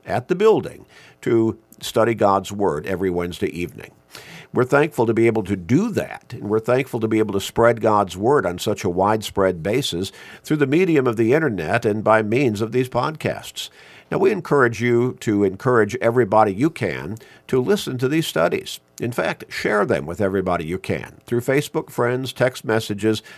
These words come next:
other technological means, with your family members, friends, work associates, neighbors, with literally everybody you can. You may help somebody get into God's Word on a more diligent basis and grow in their faith and turn their life around.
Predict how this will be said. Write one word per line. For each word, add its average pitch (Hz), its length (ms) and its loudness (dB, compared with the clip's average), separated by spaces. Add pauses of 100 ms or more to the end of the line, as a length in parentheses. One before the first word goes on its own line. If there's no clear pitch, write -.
(120)
other 160 220 0
technological 101 800 0
means, 95 480 -4 (320)
with - 180 -6
your 104 80 0
family 110 380 0
members, 107 440 -2
friends, 113 520 0
work 107 240 -2
associates, 123 640 -2
neighbors, 120 640 0
with 123 160 -4
literally 190 420 2
everybody 139 440 0
you 127 100 -6
can. - 480 -6 (560)
You 175 160 2
may 147 180 0
help 120 260 0
somebody 135 520 2
get 120 240 0
into 127 220 0
God's 107 440 0
Word 95 480 0
on 98 140 0
a 110 60 -2
more 113 180 2
diligent 107 500 0
basis 113 500 -2
and 104 220 0 (340)
grow 143 360 4
in 147 140 2
their 110 140 2
faith 131 520 -2
and 104 240 -2 (120)
turn 160 260 -2
their 110 120 2
life 113 340 -2
around. 98 600 -4